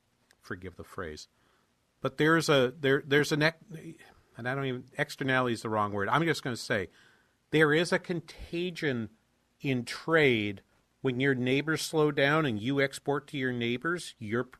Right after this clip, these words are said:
economy's gonna slow down too. And that has happened to Sweden.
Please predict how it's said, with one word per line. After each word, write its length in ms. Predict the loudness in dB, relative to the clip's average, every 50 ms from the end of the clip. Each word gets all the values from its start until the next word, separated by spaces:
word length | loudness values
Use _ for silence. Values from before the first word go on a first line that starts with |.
| _ _
economy's 340 | -4 -2 -2 0 -2 -4 -6
gonna 180 | -6 -8 -8 -8
slow 300 | -8 -6 -4 -4 -2 -2
down 280 | 0 -2 -2 -2 -6
too. 260 | -8 -10 -14 -14 -14 _ _ _ _ _ _ _ _ _ _ _ _ _ _ _ _ _ _ _ _ _ _ _ _ _ _ _ _ _ _ _ _ _ _ _ _ _ _ _ _ _ _ _ _ _ -8
And 240 | -4 -4 -2 0 2
that 160 | 2 2 2
has 200 | 0 -4 -8 -4
happened 420 | 0 2 2 2 2 -2 -6 -6
to 60 | -10 -16
Sweden. 400 | -16 -14 -12 -12 -12 -12 -14